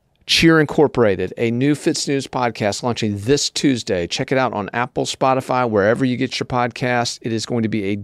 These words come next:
deep dive into the rock star Cheer story, which has again exploded on the national stage over the last few weeks. And I want to thank Jen Wood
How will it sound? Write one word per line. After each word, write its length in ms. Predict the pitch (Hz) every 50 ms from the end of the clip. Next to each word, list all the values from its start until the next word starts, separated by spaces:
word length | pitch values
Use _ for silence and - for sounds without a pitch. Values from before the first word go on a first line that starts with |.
| - _
deep 260 | - 143 147 143 - _
dive 400 | - 113 101 92 87 85 87 -
into 180 | - 113 104 98
the 100 | 87 92
rock 300 | 90 95 117 117 120 -
star 260 | - - 139 123 117
Cheer 300 | 110 - - - 123 117
story, 560 | - - - - 120 117 117 110 110 107 104 - - - - _
which 200 | - 117 - -
has 80 | 107 104
again 340 | 104 107 113 101 95 92 98
exploded 760 | 104 - - - - - 113 113 107 104 101 101 95 - - _ _ _ -
on 160 | 104 101 101
the 80 | 104 101
national 400 | 104 104 104 101 - - 113 95
stage 420 | - - - 113 107 104 101 101
over 180 | 104 101 101 101
the 80 | 104
last 300 | 95 95 92 92 92 -
few 240 | - - 92 98 92
weeks. 400 | 98 98 90 90 90 - - -
And 100 | - 90
I 40 | 90
want 200 | 95 101 101 92
to 60 | -
thank 240 | - 113 107 101 101
Jen 300 | - - 110 104 101 101
Wood 340 | 101 104 107 107 107 107